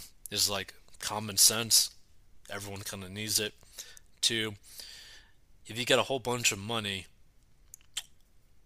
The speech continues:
maybe don't act like a fool,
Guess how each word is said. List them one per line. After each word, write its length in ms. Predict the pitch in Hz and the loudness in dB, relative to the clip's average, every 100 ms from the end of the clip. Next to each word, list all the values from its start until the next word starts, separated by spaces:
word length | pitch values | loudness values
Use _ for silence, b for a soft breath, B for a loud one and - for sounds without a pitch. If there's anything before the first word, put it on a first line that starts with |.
| - - | -20 -14
maybe 520 | 104 107 113 117 113 | -4 -2 0 2 0
don't 440 | 107 117 113 110 - - - - - - - _ _ - - - - - | 0 0 -2 -6 -12 -20 -20 -20 -20 -20 -20 _ _ -20 -20 -20 -20 -8
act 440 | - 110 - - - | -4 -4 -4 -12 -8
like 180 | 104 104 | -8 -6
a 60 | |
fool, 380 | - - 98 78 | -8 -6 -8 -10